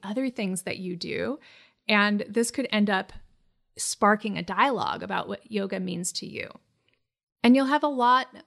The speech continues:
better chance of having the opportunity to share more about yo-, what yoga is when you're in relationship with somebody, because it's probably gonna come up naturally during your movement sessions, and it may lead them to ask for yoga as well.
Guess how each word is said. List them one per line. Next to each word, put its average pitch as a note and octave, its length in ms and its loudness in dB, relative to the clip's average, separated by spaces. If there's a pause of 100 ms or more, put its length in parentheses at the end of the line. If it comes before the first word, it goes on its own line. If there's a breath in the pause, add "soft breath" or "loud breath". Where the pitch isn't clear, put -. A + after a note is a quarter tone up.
(140)
better A3+ 440 2
chance A3+ 640 -4
of G3+ 140 -10
having G#3+ 400 0
the G#3 100 -4
opportunity F#3+ 760 -4
to G3+ 140 -4
share F#3 440 -2
more F#3 480 -6
about - 280 -6
yo-, F#3+ 120 -8 (100)
what G3+ 220 -2
yoga F3+ 360 -6
is G#3 500 -4 (420 loud breath)
when A3 240 2
you're G#3 120 -2
in G3+ 440 -4
relationship F#3+ 720 -6
with - 100 -12
somebody, - 540 -12 (580)
because A#3+ 280 0
it's C#4 100 -10
probably C#4+ 300 -2
gonna D#4 200 -2
come A#3+ 200 0
up A#3 140 -4
naturally F3+ 520 -2
during F3 260 -6
your E3+ 100 -6
movement F3+ 360 -12
sessions, G#3 500 -6 (140)
and F#3 340 -6 (360 soft breath)
it G#3+ 160 -2
may G#3+ 320 4
lead F#3+ 320 -4
them F3 340 -2
to G#3+ 240 -4
ask - 340 -2
for - 140 -10
yoga F#3+ 360 -4
as G#3+ 140 -10
well. A#3 320 -6